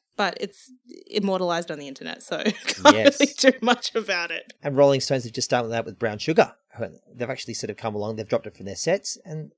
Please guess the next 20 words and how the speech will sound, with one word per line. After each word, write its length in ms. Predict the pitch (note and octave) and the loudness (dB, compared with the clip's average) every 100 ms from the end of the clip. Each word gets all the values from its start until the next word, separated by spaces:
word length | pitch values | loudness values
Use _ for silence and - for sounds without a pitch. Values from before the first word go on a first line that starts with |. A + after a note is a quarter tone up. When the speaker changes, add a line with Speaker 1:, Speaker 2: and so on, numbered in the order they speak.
| - | -4
Speaker 2:
in 80 | C#3+ | 0
a 60 | |
very 140 | F#3 D#3+ | 2 4
grown-up 300 | C#3+ C#3 B2+ | 4 4 2
way, 140 | C3 | -2
they've 120 | B2 | -2
said, 120 | - | -4
Speaker 1:
Wow. 160 | F3 F3+ | -4 -4
Speaker 2:
"Yeah, 60 | F#3+ | -4
you 100 | F3+ | -2
know 120 | E3+ | 2
what? 180 | F3 E3+ | 2 0
It 80 | E3+ | -6
was 120 | C#3+ | -10
a 40 | |
different 280 | C3+ C#3 - | -8 -8 -8
time. 340 | C#3+ C3+ C3 - _ _ _ | -4 -2 -4 -10 _ _ _
It's 100 | - | -14
good, 160 | - | -6
uh, 100 | D3 | -4